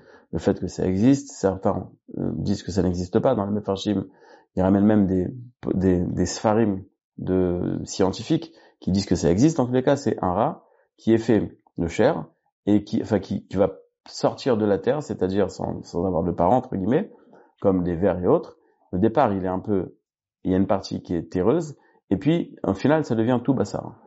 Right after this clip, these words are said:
Maintenant, quand il est dans le, dans le Chetio Bassar, Chetio Adama,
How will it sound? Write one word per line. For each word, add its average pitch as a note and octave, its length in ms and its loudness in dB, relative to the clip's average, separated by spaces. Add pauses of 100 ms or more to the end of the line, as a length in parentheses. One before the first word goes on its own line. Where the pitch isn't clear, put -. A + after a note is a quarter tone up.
(320)
Maintenant, G#2+ 200 2
quand E3 240 0
il C#3+ 80 2
est B2 40 0
dans G2+ 180 2
le, F#2+ 140 -4 (120)
dans F#2 160 -2
le F2 280 -2 (800)
Chetio A#2 300 0
Bassar, G#2+ 400 0
Chetio F#2+ 240 -10
Adama, G#2+ 420 -2